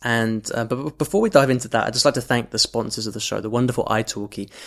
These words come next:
It's the place where I connect with, with language teachers from all around the world to help me maintain my languages. And if you'd like to get a free lesson, then simply head over to I will teach you a language dot com forward slash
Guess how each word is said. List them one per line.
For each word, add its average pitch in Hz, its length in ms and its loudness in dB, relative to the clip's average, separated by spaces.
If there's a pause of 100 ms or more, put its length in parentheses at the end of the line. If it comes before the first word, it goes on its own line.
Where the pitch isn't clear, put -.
(140)
It's - 200 -6
the 113 260 0
place 127 240 2
where 117 100 2
I 127 120 2
connect 120 360 -2
with, 113 220 -6 (140)
with 110 160 -8
language 127 300 2
teachers 107 320 -4
from 110 200 -8
all 147 180 2
around 113 180 0
the 104 60 -2
world 104 220 -2
to 110 80 -2
help 113 180 -2
me 107 240 -4
maintain 107 480 -4 (320)
my 107 100 -2
languages. 98 460 -6 (260)
And 123 80 0
if 123 60 4
you'd 147 100 6
like 190 140 8
to 190 60 -2
get 139 180 2
a 123 40 -2
free 131 280 -2
lesson, 101 440 -2 (160)
then 113 180 0
simply 156 260 0
head 135 140 4
over 123 160 6
to 120 120 0
I 123 120 6
will 123 100 0
teach - 220 -4
you 117 100 -2
a - 20 0
language 107 340 -4
dot - 160 -8
com 107 260 -4
forward 110 360 -6
slash 110 320 -4